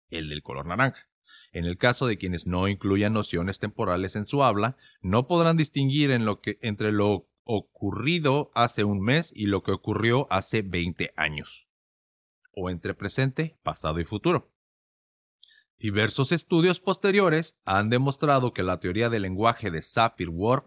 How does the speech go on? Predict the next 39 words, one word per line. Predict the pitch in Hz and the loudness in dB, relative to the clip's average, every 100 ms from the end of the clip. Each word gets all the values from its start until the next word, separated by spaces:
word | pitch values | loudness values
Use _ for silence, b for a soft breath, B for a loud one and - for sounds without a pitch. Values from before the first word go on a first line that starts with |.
| _ | _
no | 80 85 | -6 -4
es | 87 - | -4 -4
correcta, | 104 107 120 113 - 139 - | -4 0 -2 0 -2 0 2
al | 117 131 | 4 4
menos | 156 185 196 160 | 4 4 0 -2
en | |
su | 131 139 | -6 -4
concepción | 160 165 131 - 160 156 | -2 -2 -6 -2 -2 -2
determinista, | 107 135 - 143 143 143 113 90 - - _ _ _ _ _ B B B _ | -2 -2 0 0 2 0 0 -2 -8 -18 _ _ _ _ _ B B B _
realizándose | - 123 135 131 185 196 | 2 4 4 2 2 2
experimentos | 165 - 135 156 165 196 202 127 | 0 -2 0 2 0 0 -4 -2
e | |
investigaciones | 117 117 113 123 127 - 165 175 - B B | 0 0 -4 -4 -4 0 0 0 -4 B B
que | - | 0
reflejan | 147 147 160 143 | 2 2 2 2
su | 139 | -2
falsedad, | 135 127 123 139 139 151 - _ _ _ _ _ _ _ | 0 0 0 2 2 2 -4 _ _ _ _ _ _ _
al | 117 120 | 0 2
menos | 113 110 120 | 2 0 -4
parcialmente. | - 160 160 - 82 135 156 - _ - - | -4 -4 -2 -4 0 0 0 -10 _ -16 0
Bueno, | 156 160 | 0 2
tenemos | 185 208 | 0 0
que | 208 | -2
tener | 196 202 | 0 -2
el | 175 | 0
contexto | 135 123 156 - 202 | 0 2 -2 0 0
de | 165 139 | 0 0
que | 139 | -4
estas | 135 165 | -4 -6
personas | 139 113 131 147 | -4 -2 -2 0
nacieron | 139 110 131 135 131 | 0 -2 0 0 2
hace | 127 - 139 120 113 - | 0 0 0 2 2 2
<laughs> | |
mucho | 110 117 135 | 0 0 -2
tiempo, | - 117 131 160 | -2 -2 0 0
en | 117 | 2
mil | 120 | 2
ochocientos | 120 101 - 104 - 110 | 0 -2 -2 -4 -2 -6
sesenta, | 101 104 101 160 | -4 -4 -2 -4